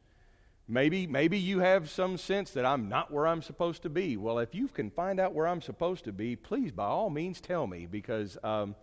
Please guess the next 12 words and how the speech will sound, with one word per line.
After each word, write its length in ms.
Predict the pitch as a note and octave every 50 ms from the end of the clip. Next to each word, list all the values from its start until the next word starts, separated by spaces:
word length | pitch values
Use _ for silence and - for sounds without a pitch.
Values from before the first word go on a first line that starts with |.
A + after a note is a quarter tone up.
| - - - _ -
I 140 | - E3+
haven't 220 | G#3+ D#3 G#2 G#2+ E2+
gotten 220 | A#2 C3+ C3+ A2+ A2
that 140 | C3+ F3 -
one 140 | G#2 G#2 G2+
figured 380 | - - B2 G#2+ G#2 A2 G2+
out 240 | G#2 A2 B2+ D3+ -
in 180 | G2 G2 G2 G2 - -
forty-eight 500 | C#3 C#3 D3 D3+ D#3 D3+ D#3 D#3 D#3+ -
years. 440 | D3 D#3+ E3 B2 D#2 D2+ C#2+ - - - - - - - - - - - _ _ _ _ -
The, 300 | B2+ D#3 D#3 D3+ C#3+ C#3
um, 280 | B2+ A#2+ A2+ A2+ B2